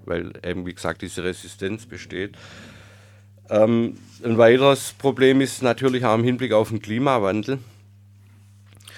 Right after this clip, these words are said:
weil letztendlich der, der Stickstoffeintrag in, in,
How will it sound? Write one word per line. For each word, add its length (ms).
weil 680
letztendlich 580
der, 300
der 180
Stickstoffeintrag 1120
in, 380
in, 460